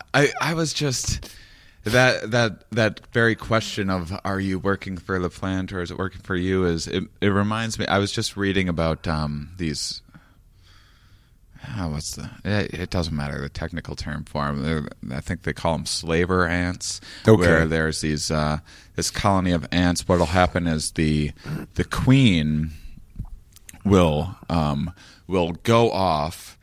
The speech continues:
Speaker 1: uh, and, and steal from, from this other species of ants. The, they'll steal their, their nest of,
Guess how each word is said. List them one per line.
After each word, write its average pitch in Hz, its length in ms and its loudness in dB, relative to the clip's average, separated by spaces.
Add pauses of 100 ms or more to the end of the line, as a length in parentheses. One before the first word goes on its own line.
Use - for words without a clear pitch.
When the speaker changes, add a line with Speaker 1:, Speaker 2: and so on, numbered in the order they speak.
(320)
Speaker 1:
uh, 87 360 -2
and, 85 320 -4 (120)
and 85 180 -4
steal 131 500 2
from, 95 320 -4 (160)
from 101 140 -4
this 92 240 -2
other 127 180 0
species 117 560 -2
of 92 200 -4
ants. 90 420 0 (160)
The, 90 240 0 (180)
they'll 85 200 2
steal 98 880 0 (340)
their, 113 680 4 (480)
their 104 480 2 (120)
nest 95 640 -2
of, 80 500 -4